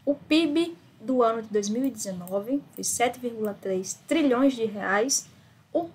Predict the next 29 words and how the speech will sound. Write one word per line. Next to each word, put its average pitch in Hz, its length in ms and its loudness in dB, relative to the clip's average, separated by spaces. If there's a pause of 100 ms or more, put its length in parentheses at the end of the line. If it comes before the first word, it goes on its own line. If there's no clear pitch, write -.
pib 277 300 2
dos 220 180 -6
três 320 420 4
primeiros 254 520 0
anos 202 260 0
de 208 80 -4
dois 202 240 -2
mil 240 200 -8
e - 20 -10
vinte, 214 420 -6
ou 214 80 0
melhor, 208 320 0
dos 196 160 -6
três 262 240 2
primeiros 220 400 -4
meses 226 460 6
de 208 80 -8
dois 196 180 -2
mil 185 160 -2
e 180 40 -4
vinte, 220 520 -4 (320)
primeiro 196 280 -4
trimestre, 254 800 0
um 285 160 6
vírgula 226 380 2
oito 202 200 -2
trilhões 220 420 0
de 247 80 -6
reais. 196 560 -4